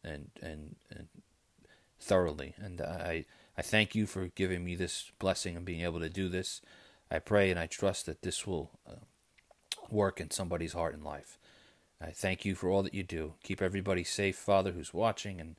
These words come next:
listening, wherever they are, that they might be,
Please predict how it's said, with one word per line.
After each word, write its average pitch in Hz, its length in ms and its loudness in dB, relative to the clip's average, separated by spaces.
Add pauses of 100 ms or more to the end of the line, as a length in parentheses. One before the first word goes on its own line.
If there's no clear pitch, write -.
(500)
listening, 98 680 0
wherever 104 320 2
they 92 140 4
are, 90 180 2
that 87 180 -4
they 90 120 -2
might 92 280 0
be, 85 320 -2